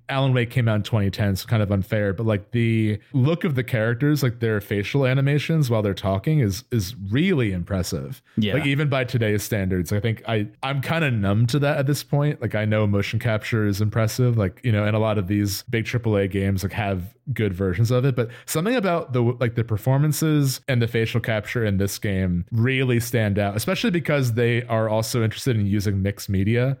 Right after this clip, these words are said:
Speaker 1: So, like, you will watch T V shows that are essentially F M Vs of, like,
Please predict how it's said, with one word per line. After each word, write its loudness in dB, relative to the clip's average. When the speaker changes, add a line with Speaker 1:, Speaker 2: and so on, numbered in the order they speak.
Speaker 1:
So, -2
like, 0
you 2
will 2
watch 0
T 2
V 2
shows 0
that 2
are 2
essentially 0
F -2
M 2
Vs 0
of, -2
like, 2